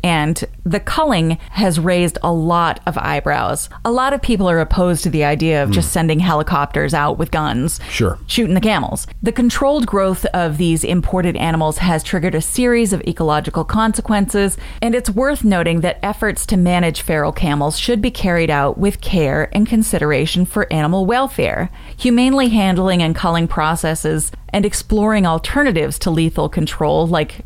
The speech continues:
Speaker 1: relocation or adoption programs, can help strike a balance between conservation and ethical treatment, especially since it's not like these camels are dicks.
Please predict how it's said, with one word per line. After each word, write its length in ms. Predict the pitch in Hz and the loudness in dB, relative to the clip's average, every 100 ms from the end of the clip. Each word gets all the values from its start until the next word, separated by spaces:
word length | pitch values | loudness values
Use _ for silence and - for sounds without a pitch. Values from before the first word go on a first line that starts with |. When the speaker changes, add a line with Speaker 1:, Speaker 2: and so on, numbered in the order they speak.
| - | -2
Speaker 1:
relocation 920 | 175 175 156 - 175 151 - 156 160 - | 2 2 2 0 -2 0 0 0 0 0
or 160 | 160 | 0
adoption 640 | 156 165 180 151 - - 156 | 0 0 0 -2 -4 -4 -4
programs, 720 | - 156 151 151 156 156 - - - - | 0 0 0 0 0 0 -2 -8 -12 -2
can 140 | 240 | 2
help 240 | 240 247 | 2 0
strike 320 | - - 165 180 | -2 -2 0 0
a 60 | |
balance 400 | 160 156 151 160 | -2 0 0 -2
between 440 | - - 160 151 160 | -4 -2 0 0 -2
conservation 920 | - 156 165 190 151 147 - 160 160 - | 0 -2 0 0 0 -2 0 0 0 0
and 300 | 170 180 165 - | 0 0 -2 -4
ethical 400 | 165 - 175 196 | -4 -4 -4 -4
treatment, 520 | 190 330 349 - - - - - - | -2 -4 -4 -4 -8 -10 -12 -14 -4
especially 480 | 294 - 370 - 226 | -4 -2 -4 0 -2
since 340 | - 160 - - | 0 -2 -2 -4
it's 180 | 202 - | -4 0
not 200 | 254 277 | 0 2
like 220 | 180 156 | 0 -2
these 220 | 170 151 | -2 -2
camels 480 | - 180 180 160 147 - | 0 2 2 2 0 0
are 240 | 156 156 | 0 0
dicks. 720 | 143 - 170 147 165 - - | -2 -2 0 0 -2 -4 -8